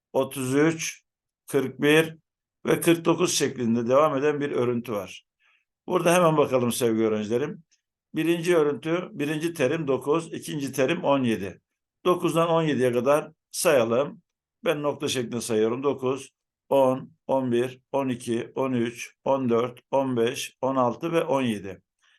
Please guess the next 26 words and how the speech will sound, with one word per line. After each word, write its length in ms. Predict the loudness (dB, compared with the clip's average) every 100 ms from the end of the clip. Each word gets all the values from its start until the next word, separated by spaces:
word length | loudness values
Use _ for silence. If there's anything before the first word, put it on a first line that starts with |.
| _ -2
Evet, 220 | 0 2
on 140 | 0
yediye 300 | 2 2 0
geldik. 320 | 2 0 -2 -2
Kaç 180 | -2
tane 200 | 2 0
arttı 240 | 0 -4 -4
sayalım? 460 | 0 2 0 -4 _ _ _ -6
Bir, 220 | -4 -4
iki, 420 | -6 -8 -6 -8
üç, 500 | -4 -4 -4 -6 -2
dört, 440 | 2 2 0 -6
beş, 360 | -2 -2 -2 -6
altı, 320 | 2 2 2 -4
yedi, 580 | -4 -4 -6 -4 -4
sekiz 480 | -4 -6 -4 -4 -2
tane 180 | -2 -2
artmış. 520 | -4 -6 -14 -14 -18 _ _ _ _ _ _ 0
Artmış 380 | 2 2 -2
mı, 80 | 4
azalmış 520 | 6 6 6 4 0
mı? 60 | 0
Artmış. 540 | 4 4 4 -4 -6 -4
O 120 | 0
zaman 260 | 2 0
burada 440 | 0 0 0 -2